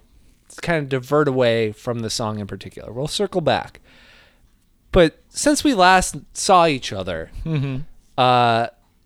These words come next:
Speaker 1: our boy Dan Andriano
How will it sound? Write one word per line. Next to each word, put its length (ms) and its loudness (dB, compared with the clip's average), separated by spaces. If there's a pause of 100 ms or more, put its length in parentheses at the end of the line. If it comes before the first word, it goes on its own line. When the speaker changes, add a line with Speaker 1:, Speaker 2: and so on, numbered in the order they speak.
(680)
Speaker 1:
our 120 4
boy 360 4
Dan 400 0
Andriano 720 0